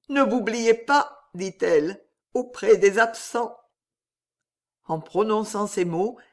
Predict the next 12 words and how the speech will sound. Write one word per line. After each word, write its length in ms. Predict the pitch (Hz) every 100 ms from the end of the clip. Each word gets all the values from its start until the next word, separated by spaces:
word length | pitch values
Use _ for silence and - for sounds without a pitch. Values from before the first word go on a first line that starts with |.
| -
elle 200 | 165 165
sentit 400 | - 220 240 254
son 200 | 226 214
courage 520 | 214 165 175 190 190
s'évanouir. 880 | - 165 160 160 143 127 131 151 _ _ _ _ _ -
Elle 260 | 160 165
cacha 340 | 165 226 247 269
son 200 | 262 226
visage 460 | 208 175 196 202
dans 200 | 175 160
son 180 | 160 170
mouchoir 680 | 156 151 - 156 170 233 254